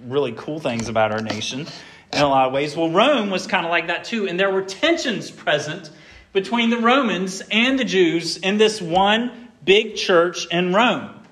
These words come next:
When you get to Romans fourteen, you learn a lot more about the tension that's going on. How many of y'all ever seen tension in church, right?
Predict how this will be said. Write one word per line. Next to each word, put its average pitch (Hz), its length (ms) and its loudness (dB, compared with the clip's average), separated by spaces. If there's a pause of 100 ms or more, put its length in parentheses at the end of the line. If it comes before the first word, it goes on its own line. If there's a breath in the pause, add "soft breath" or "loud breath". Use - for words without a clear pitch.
(560 soft breath)
When 170 140 -2
you 190 80 0
get 214 120 4
to 196 60 -2
Romans 202 320 0
fourteen, 233 540 2
you 202 120 -2
learn 214 220 2
a 208 60 0
lot 202 240 0
more 233 200 4
about 180 280 0
the 160 60 -8
tension 135 440 -6
that's 120 180 -8
going 135 200 -6
on. 117 160 -6
How 196 100 0
many 214 120 -2
of 214 40 -4
y'all 208 160 2
ever 170 100 -4
seen 147 280 -8
tension 139 480 -6
in 113 140 -6
church, - 420 -6
right? 117 320 -6